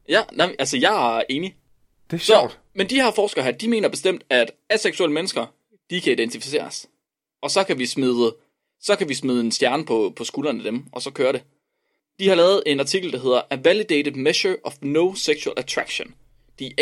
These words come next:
Speaker 1: Asexuality Identification Scale.
Speaker 2: Ej,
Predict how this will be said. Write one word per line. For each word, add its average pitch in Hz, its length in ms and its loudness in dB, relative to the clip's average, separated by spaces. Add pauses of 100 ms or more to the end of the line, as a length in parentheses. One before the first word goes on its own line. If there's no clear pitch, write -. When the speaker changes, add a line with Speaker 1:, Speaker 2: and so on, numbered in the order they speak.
Speaker 1:
Asexuality 160 720 -2 (140)
Identification 120 720 -4
Scale. 110 460 -4 (960)
Speaker 2:
Ej, 135 100 -12